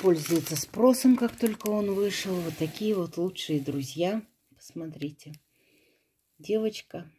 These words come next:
обнимает спаниеля. В красной шапочке,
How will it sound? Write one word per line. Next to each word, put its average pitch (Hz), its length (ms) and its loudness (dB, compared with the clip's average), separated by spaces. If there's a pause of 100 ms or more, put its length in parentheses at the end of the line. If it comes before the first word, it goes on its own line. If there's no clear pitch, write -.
(460)
обнимает 156 640 -2
спаниеля. 143 760 -2 (2500)
В - 60 -20
красной 151 420 -10
шапочке, 185 840 -10